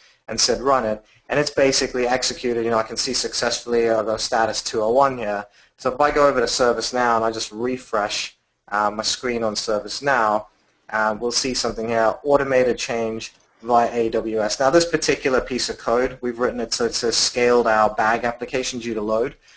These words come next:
So if we think back to E C two for a minute, when we talked about auto-scaling groups and how if a certain application comes under load, it can automatically scale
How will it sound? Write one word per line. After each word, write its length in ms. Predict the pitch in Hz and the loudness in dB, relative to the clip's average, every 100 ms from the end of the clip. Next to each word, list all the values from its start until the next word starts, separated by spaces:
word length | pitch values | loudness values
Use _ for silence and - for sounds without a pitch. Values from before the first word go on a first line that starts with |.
| - - | -20 -6
So 140 | 147 | -4
if 60 | 151 | 0
we 100 | 147 | 0
think 280 | 190 196 | 2 -2
back 220 | 175 151 - | 0 -4 -4
to 100 | 160 | -8
E 120 | 143 | -2
C 220 | - 127 | -2 -2
two 260 | 120 202 180 | -4 -6 -6
for 180 | - 117 | -4 -4
a 40 | |
minute, 340 | 107 107 98 | -2 -4 -4
when 100 | 117 | -6
we 100 | 123 | -8
talked 280 | 123 131 127 | -4 -4 -4
about 380 | 123 117 113 - | -2 2 2 0
auto-scaling 720 | 135 131 120 - 127 117 113 113 | 0 0 0 -2 -2 -2 -2 -4
groups 400 | 113 113 - 110 | -4 -4 -4 -8
and 80 | |
how 380 | 107 120 117 113 - _ - | -2 2 2 0 -8 _ -12
if 120 | 120 | -4
a 40 | |
certain 420 | 117 - 127 127 120 | -2 2 0 0 -2
application 680 | 113 110 - 113 113 113 | -4 -6 -8 -6 -6 -8
comes 260 | - 110 104 | -8 -10 -6
under 160 | 104 107 | -6 -4
load, 400 | 120 135 127 113 | 2 4 4 0
it 120 | 104 | -6
can 200 | 117 107 | -8 -8
automatically 600 | 123 113 120 113 - - | -6 -4 -2 -4 -6 -2
scale 600 | - - 147 123 110 | -2 2 4 4 0